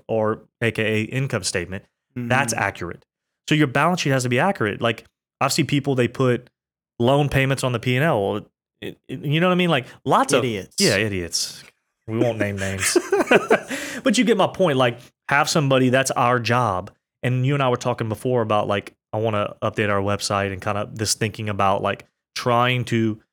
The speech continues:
Speaker 1: brand ourselves with clients to say, "We don't, we're not selling accounting.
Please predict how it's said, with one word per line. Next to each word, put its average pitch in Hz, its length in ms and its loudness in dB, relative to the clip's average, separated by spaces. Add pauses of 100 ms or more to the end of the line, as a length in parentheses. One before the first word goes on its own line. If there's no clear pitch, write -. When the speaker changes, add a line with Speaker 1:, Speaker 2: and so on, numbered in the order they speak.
(300)
Speaker 1:
brand 117 340 2
ourselves 110 520 2
with 107 160 -2
clients 123 300 -2
to 107 60 -4
say, 110 180 2
"We 110 300 0
don't, 165 380 0
we're 139 140 0
not 175 200 2
selling 147 460 2
accounting. 104 640 -4